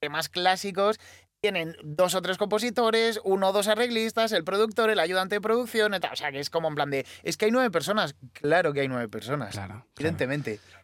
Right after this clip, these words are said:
Speaker 2: Y si tienes gente que, que sepa tanto de música, ¿cómo no les vas a invitar a que, a que den su granito de arena, a que eso suene mejor? Es que, es que es, es obvio,
Speaker 1: Totalmente,
Speaker 2: es obvio.
Speaker 1: totalmente.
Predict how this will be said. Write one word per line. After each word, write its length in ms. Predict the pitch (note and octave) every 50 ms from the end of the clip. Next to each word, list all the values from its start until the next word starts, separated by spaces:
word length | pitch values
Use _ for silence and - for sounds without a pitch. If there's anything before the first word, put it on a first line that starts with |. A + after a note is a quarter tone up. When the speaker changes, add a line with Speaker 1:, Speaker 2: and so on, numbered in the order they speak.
| _ _ - -
Speaker 2:
Y 60 | -
si 100 | A#2 G#2+
tienes 240 | - A#2 A#2 A#2+ -
gente 380 | - B2 B2 A2+ B2 A#2+ A#2
que, 300 | - A#2+ A#2 A#2 A2+ G2 G2+
que 300 | B2 A2+ A2+ A2+ A2+ A2
sepa 320 | - C3+ A2+ F#2+ A#2+ A#2+
tanto 300 | - A#2+ B2 A2+ A#2+ A#2+
de 60 | A#2
música, 380 | A#2 A#2+ A#2+ - C3 C3 C3 C3
¿cómo 300 | A2 C3 B2+ B2+ B2+ B2
no 160 | A#2+ A#2+ A#2+
les 180 | A2+ A2+ G#2+ G#2
vas 200 | A2+ A2 G#2 A#2
a 20 |
invitar 340 | A2 G#2+ G#2+ - - A2+ A2+
a 80 | A2+
que, 220 | A2 - A2+ A2 -
a 80 | - A2
que 140 | - A2 G2+
den 160 | G2+ G#2+ -
su 160 | - B2 G#2+
granito 360 | G#2+ A2 A2 A2 G2+ A2 G#2
de 60 | G2
arena, 300 | G2 G2 A2 A2+ A2+ G#2
a 60 | G#2 -
que 100 | - A2
eso 180 | - - G#2+
suene 220 | - - A2 G#2 G2+
mejor? 360 | F#2 F#2 - - A#2 G2+ -
Es 120 | A2 -
que, 200 | - A#2+ G#2+ G2+ -
es 100 | - -
que 120 | - G#2+
es, 100 | G2 -
es 100 | - -
obvio, 60 | B2 A2+
Speaker 1:
Totalmente, 540 | G#2+ D#3 - G#2+ G#2+ G#2 G2+ G#2 A2 G#2 - - - - - -
Speaker 2:
es 140 | - - G#2
obvio. 280 | - G#2 G2+ G2 F#2+ G#2
Speaker 1:
totalmente. 80 | G2